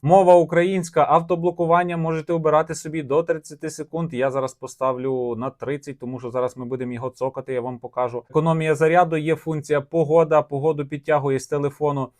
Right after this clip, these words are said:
Здоров'я, пульс, е, впродовж дня тридцять хвилин ви можете включити, можете виключити. Оце вам з'їдає акумулятор. Якщо ви оці в активності здоров'я виключаєте,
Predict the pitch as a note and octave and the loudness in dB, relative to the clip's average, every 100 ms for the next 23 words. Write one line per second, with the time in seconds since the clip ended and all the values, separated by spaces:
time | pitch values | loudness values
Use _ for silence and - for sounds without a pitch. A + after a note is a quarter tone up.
0 | _ _ _ - A2+ C3+ E3+ F#3 F3 E3+ | _ _ _ -8 -2 4 6 6 4 4
1 | D#3 D3 D#3+ F#3+ E3+ - C#3 C#3 C#3 C3+ | 4 2 0 2 2 -2 -2 0 2 2
2 | B2+ - D3 D#3 D#3 C3+ E3+ E3+ D#3 D3+ | 0 0 0 2 2 0 -4 -2 -2 -6
3 | C#3+ - D3+ E3+ C3+ C#3+ D3 C3+ C3+ C3+ | -6 -6 -2 0 0 -4 -4 -6 -8 -8
4 | - D#3 D#3 D#3+ D3 C#3 C3+ C#3 C3 D#3 | -6 -8 -6 -4 -4 -4 -6 -6 -4 -4
5 | E3 E3 D#3 C#3 _ _ C3 - G3 G3 | -6 -8 -6 -8 _ _ -6 2 6 6
6 | E3 D#3 C3 C#3+ C#3+ C#3+ C3 B2+ C#3+ C#3 | 6 4 0 2 2 4 0 0 -2 2
7 | A#2 G2+ A2 - F#3 F#3+ E3+ F3+ F#3 E3+ | 2 2 -8 -2 0 0 0 0 0 0
8 | G3 F#3 E3 E3 D#3 D#3 E3+ E3+ E3 E3 | 0 -2 -2 -6 -10 -2 2 4 2 0
9 | F3 E3+ A3 A#3 G3 F3 | -4 -2 0 0 -2 -4